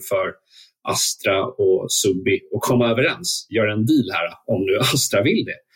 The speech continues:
Eh, för det, det var ju liksom inte igår Astra fick de här Sobi-aktierna och gjorde det här, den här affären, utan det, det här har ju funnits ett tag nu, så att Astra kanske borde ha gjort den här dealen tidigare då, om de verkligen vill ha de här grejerna.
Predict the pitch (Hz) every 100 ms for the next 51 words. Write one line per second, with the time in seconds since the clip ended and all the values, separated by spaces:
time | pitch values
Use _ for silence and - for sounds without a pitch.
0 | - _ _ - 98 90 90 123 117 117
1 | 120 - - _ 110 - - 117 120 123
2 | 117 120 131 127 147 147 139 98 - -
3 | - 92 98 98 - 95 95 104 - 95
4 | 92 92 90 92 - _ 104 95 95 95
5 | 147 127 87 85 - 98 101 - - -
6 | 92 123 127 123 151 - 127 - - 175
7 | - - - - - - - - - 131
8 | 131 120 110 104 95 92 92 92 85 -
9 | 98 95 95 113 95 - - 90 90 -
10 | - - - 90 - - 392 117 - 90
11 | 87 -